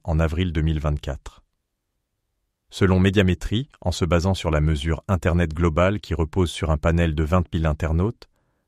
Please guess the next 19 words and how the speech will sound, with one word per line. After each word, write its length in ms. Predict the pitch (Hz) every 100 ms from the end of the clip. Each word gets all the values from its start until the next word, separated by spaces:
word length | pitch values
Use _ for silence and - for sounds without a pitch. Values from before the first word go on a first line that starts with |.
| _
l'évaluation 600 | 95 101 98 95 - 90
de 80 | 87
la 120 | 78
puissance 460 | - 101 - 98 82
des 140 | 85
régies 320 | 82 82 85 -
Internet 640 | 87 92 78 80 85 - _ - _ -
et 80 |
des 120 | 82 80
réseaux 240 | 85 85
publicitaires 680 | 82 80 82 - 78 80 76
souscrivant 640 | - 101 - 90 80 80
à 60 | 76
cette 260 | - 78
offre 240 | 82 - -
spécifique 760 | - 98 - 78 87 80 - _ _ _ _
est 100 | 92
désormais 420 | 82 78 76 76 71
disponible. 680 | 76 - 78 71 67 -